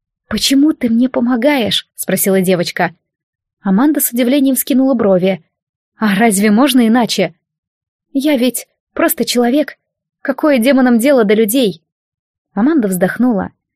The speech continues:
Сейчас объяснять Тамине всю ситуацию нет ни времени, ни желания.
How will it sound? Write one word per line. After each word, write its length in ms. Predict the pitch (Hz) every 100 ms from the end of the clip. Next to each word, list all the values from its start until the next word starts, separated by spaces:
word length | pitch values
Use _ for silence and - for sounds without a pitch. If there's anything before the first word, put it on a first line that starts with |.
| _
Сейчас 440 | - 202 339 320
объяснять 500 | 233 208 208 269 277
Тамине 360 | 220 220 247 202
всю 160 | -
ситуацию 640 | 214 208 214 254 247 196 190
нет 200 | 202 202
ни 80 | 185
времени, 420 | 190 247 220 196
ни 200 | 185 185
желания. 600 | 185 220 254 185 185